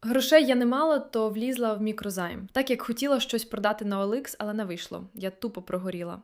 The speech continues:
А кредит віддавати треба. Чоловік тільки хіхікав, задоволений, бо підтвердив свої слова. І одразу сказав, що допомагати, віддавати не буде. І знаєте що?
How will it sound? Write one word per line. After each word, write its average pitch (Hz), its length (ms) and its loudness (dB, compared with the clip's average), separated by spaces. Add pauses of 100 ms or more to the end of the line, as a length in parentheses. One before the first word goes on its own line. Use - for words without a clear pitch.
А 202 120 -2
кредит 220 400 -4
віддавати 185 380 -4
треба. 180 360 -8
Чоловік 262 360 -2
тільки 233 520 0
хіхікав, 240 600 -2 (180)
задоволений, 190 760 -2
бо 196 120 -6
підтвердив 196 520 -2
свої 185 240 -10
слова. 185 400 -6
І 214 80 2
одразу 254 280 2
сказав, 220 360 0
що 196 340 -4
допомагати, 202 720 -4
віддавати 185 760 -4
не 196 120 -4
буде. 180 300 -8 (560)
І 208 100 -4
знаєте 294 320 0
що? 202 300 -6